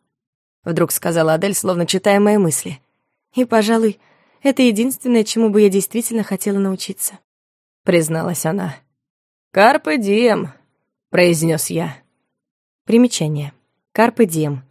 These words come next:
Крылатое латинское выражение, означающее «лови момент, живи настоящим». Конец примечания. «Именно»,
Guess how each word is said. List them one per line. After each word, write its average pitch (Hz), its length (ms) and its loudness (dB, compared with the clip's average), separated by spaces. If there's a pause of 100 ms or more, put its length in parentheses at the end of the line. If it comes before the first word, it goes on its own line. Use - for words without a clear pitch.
(520)
Крылатое 190 440 2
латинское 170 480 0
выражение, 175 480 0
означающее 185 920 0 (160)
«лови 170 320 2
момент, 160 460 -2 (240)
живи 185 280 2
настоящим». 151 680 -2 (440)
Конец 170 440 -2
примечания. 147 720 -4 (1040)
«Именно», 233 480 4